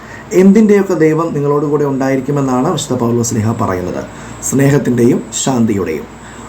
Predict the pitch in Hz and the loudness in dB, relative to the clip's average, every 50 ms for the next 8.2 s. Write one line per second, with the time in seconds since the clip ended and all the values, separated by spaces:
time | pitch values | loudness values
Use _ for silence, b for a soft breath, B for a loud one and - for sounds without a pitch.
0 | B - 131 147 160 170 196 202 208 190 180 170 165 165 165 151 117 131 143 143 | B -2 2 2 4 4 4 4 4 2 2 2 2 2 2 2 2 0 2 2
1 | 151 156 160 165 165 160 143 139 139 139 135 135 135 127 127 127 127 147 147 - | 2 2 2 2 0 -2 0 0 0 2 2 0 0 0 0 0 0 0 -2 -2
2 | 143 123 120 123 120 117 120 110 107 101 101 98 92 85 85 - - - - 117 | -2 -2 0 -2 -2 0 0 0 0 0 0 -2 -2 -4 -6 -8 -10 -6 -4 -4
3 | 113 - 127 107 110 123 107 95 95 98 95 90 87 82 - - - B B B | 0 0 0 0 2 2 2 2 2 2 2 0 0 -2 -4 -8 -10 B B B
4 | B B B B B B B B B 151 160 - - - - 233 214 185 165 147 | B B B B B B B B B 0 0 0 0 2 2 4 4 4 4 2
5 | 139 160 170 170 - 180 160 151 147 139 139 151 156 143 135 131 135 131 127 127 | 2 2 0 0 0 -2 0 0 0 0 0 0 0 0 0 0 0 0 2 0
6 | 123 117 131 127 123 - - 131 123 127 127 131 135 139 147 147 - 135 131 131 | 0 0 0 -2 -2 -2 -4 -2 -2 -2 -2 -2 -2 -2 -4 -2 -2 -2 0 0
7 | 131 135 139 143 156 156 139 139 131 131 131 127 127 127 120 117 117 - 123 123 | 0 0 0 0 0 0 0 0 0 0 0 0 0 2 0 0 0 -2 -2 0
8 | 131 151 196 | 2 4 4